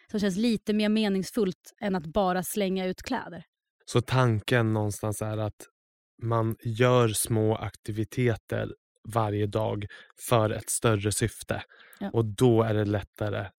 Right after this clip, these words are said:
Speaker 1: Mm.
Speaker 2: att nå sin lycka.
Speaker 1: Ja, för han
Speaker 2: Är det
Speaker 1: sa
Speaker 2: det
Speaker 1: också
Speaker 2: du
Speaker 1: att, ja, och han sa också att människan mår bra av att känna att vi har kontroll. Alltså, jag vet att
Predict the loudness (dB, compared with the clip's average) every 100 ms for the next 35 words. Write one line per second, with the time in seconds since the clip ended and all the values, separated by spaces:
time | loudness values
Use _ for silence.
0 | -4 -4 -2 -2 0 -2 -6 -10 -6 -6
1 | -6 -8 -10 -12 -12 -6 -4 2 4 6
2 | 6 6 6 6 2 -2 -2 2 2 2
3 | -2 -10 -4 -2 0 0 0 -2 -2 -2
4 | -4 -10 _ _ -2 2 4 2 2 2
5 | 2 2 2 2 0 0 2 2 0 0
6 | 2 2 0 -4 -6 -4 -4 -6 -6 -4
7 | 0 2 2 0 _ -16 -4 0 0 0
8 | -2